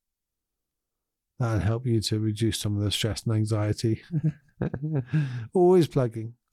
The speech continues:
always more, always is. That's why, that, that's what life is, isn't it? It's a real difficult thing.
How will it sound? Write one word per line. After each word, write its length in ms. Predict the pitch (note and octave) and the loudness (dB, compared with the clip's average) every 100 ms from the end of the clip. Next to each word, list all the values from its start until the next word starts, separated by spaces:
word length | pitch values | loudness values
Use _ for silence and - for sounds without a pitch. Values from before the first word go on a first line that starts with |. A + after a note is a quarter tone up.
| _ _ _ _ - | _ _ _ _ -2
always 420 | C3+ C3+ B2 - | 2 2 0 -2
more, 240 | G2+ F2+ - _ | -6 -6 -14 _
always 480 | C#3 C3 C3+ C3+ A2 | 0 2 2 0 0
is. 280 | G2 G2+ - _ - _ - | -6 -8 -14 _ -20 _ -6
That's 300 | C#3 C#3+ - | -6 -4 -2
why, 440 | B2+ B2+ B2 C3+ - _ - | -2 -2 -4 -8 -14 _ -16
that, 100 | C#3+ - | -16 -6
that's 240 | C#3+ - D#3 | -6 -4 -2
what 100 | C#3+ | 0
life 320 | C#3 A#2+ C#3+ | 0 0 -2
is, 160 | C#3 B2 | -2 -2
isn't 160 | C#3 E3 | -2 -2
it? 100 | E3 _ _ _ _ _ _ _ _ _ _ _ _ _ _ - | -4 _ _ _ _ _ _ _ _ _ _ _ _ _ _ -8
It's 120 | - | -2
a 60 | |
real 280 | B2+ C3+ C3 | 2 2 2
difficult 580 | A#2 C3 - A#2 A#2 G2+ | 0 -4 -4 -4 -4 -2
thing. 260 | G#2+ F#2+ | -4 -4